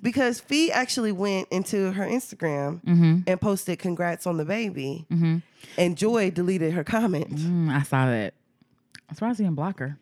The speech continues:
Speaker 1: I'm surprised, too.
Speaker 2: Okay.
Speaker 1: So she's expecting the baby.
Speaker 2: A
Speaker 1: So
Speaker 2: baby.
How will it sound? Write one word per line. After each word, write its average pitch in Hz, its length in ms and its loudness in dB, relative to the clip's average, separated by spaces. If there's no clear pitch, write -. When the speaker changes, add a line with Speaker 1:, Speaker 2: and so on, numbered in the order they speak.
Speaker 1:
I'm 214 140 0
surprised, 180 500 -2
too. - 240 -6
Speaker 2:
Okay. 269 260 -8
Speaker 1:
So 254 220 0
she's 269 220 -2
expecting 240 420 -2
the 220 60 -2
baby. 165 560 -2
Speaker 2:
A 208 80 0
Speaker 1:
So 196 300 6
Speaker 2:
baby. 254 220 2